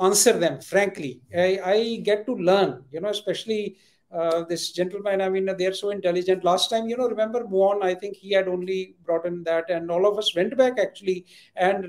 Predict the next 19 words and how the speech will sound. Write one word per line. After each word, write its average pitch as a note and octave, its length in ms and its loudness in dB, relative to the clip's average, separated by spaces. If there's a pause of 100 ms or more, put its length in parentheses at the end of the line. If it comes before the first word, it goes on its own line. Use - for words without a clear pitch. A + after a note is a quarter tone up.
(120)
looked G#3 240 4
up A#3 280 6
that, F3+ 240 0
you F#3 80 0
know, G3 140 0
what F3+ 260 -2
this F3+ 200 -6
technology E3 680 -4
is E3 80 -8
and E3 160 -6
what E3 220 -2
things E3+ 260 -4
are. D3+ 240 0 (340)
Uh, F3+ 60 -6 (160)
thank F#3 220 0
you B3+ 100 0
for G3+ 160 2
that. F3+ 320 4 (100)
Okay. A3+ 340 -4